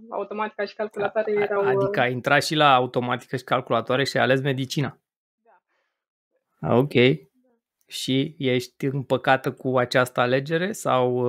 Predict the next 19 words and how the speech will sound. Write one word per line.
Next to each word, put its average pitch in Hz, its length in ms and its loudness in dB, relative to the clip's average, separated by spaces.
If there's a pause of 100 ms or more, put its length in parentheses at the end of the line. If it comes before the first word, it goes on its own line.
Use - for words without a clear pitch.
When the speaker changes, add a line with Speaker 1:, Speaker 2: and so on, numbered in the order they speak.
(180)
Speaker 2:
uh, 123 60 -12 (220)
ai 139 240 0
niște 123 540 -2 (500)
cold 156 320 4
feet, 139 280 -2
ca 123 200 -2
să - 140 -12
zic 123 200 -8
așa? 143 480 -4 (560)
Speaker 1:
Um, 320 880 4
pot 320 160 2
să 359 140 -2
spun 349 160 -4
că 330 80 0
sunt 320 220 -4
împăcată 294 540 -2
cu 277 120 -6
alegerea, 208 720 4
dar 220 520 4